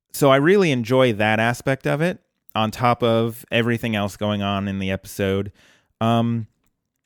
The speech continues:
with all of that said, I think I will give it a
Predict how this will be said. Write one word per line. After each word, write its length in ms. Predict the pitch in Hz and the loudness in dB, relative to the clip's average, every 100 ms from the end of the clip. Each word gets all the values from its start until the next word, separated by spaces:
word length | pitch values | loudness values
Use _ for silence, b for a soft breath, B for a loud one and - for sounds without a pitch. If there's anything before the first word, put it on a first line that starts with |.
| _ | _
with 220 | 139 139 | 0 2
all 180 | 143 151 | 4 4
of 60 | 151 | 4
that 220 | 147 110 | 2 0
said, 500 | - 127 123 120 123 _ _ _ _ _ | 0 2 2 0 -6 _ _ _ _ _
I 400 | 104 110 113 113 | -2 2 4 2
think 280 | 113 123 131 | 0 -2 -4
I 120 | 110 | -2
will 80 | 110 | -2
give 180 | 101 113 | -2 -2
it 100 | 127 | -2
a 260 | - 104 107 | -2 -2 -2